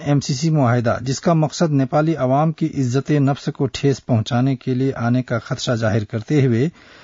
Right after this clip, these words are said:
یہ مطالبہ کیا ہے کہ معاہدہ سے متعلق قانون ساز معاہدے کی پوری کاپی ارکان پارلیمان کو پڑھنے کے لیے ملنی چاہیے۔ اجلاس میں ارکان پارلیمان نے کووڈ کے انسداد کے لیے مقامی سطح کا مؤثرانہ کردار ہونے کا ذکر کرتے ہوئے مقامی سطح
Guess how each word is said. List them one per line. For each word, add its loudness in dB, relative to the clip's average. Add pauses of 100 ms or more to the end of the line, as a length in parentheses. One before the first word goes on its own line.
(240)
یہ 4
مطالبہ 2
کیا 2
ہے 0
کہ -2
معاہدہ 2
سے 0
متعلق 0
قانون 2
ساز 0
معاہدے 0
کی -8
پوری -2
کاپی 0 (140)
ارکان 2
پارلیمان 2
کو -2
پڑھنے 2
کے -2
لیے 0
ملنی 2
چاہیے۔ 0 (1300)
اجلاس 2
میں 4
ارکان 2
پارلیمان 2
نے 0
کووڈ 0
کے 0
انسداد 2
کے 2
لیے 2
مقامی 2
سطح -2
کا 2
مؤثرانہ 2
کردار 2
ہونے 2
کا -2
ذکر -4
کرتے 0
ہوئے 2
مقامی 2
سطح 0